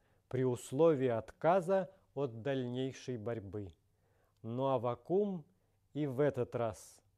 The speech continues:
отступиться от старой веры отказался. «Не любо им, как говорю, любо, как молчу.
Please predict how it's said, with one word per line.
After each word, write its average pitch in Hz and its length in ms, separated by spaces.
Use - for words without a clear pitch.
отступиться 170 920
от 175 160
старой 147 480
веры 127 500
отказался. 120 920
«Не 131 240
любо 208 400
им, 208 240
как 170 340
говорю, 156 640
любо, 139 400
как 139 260
молчу. 120 640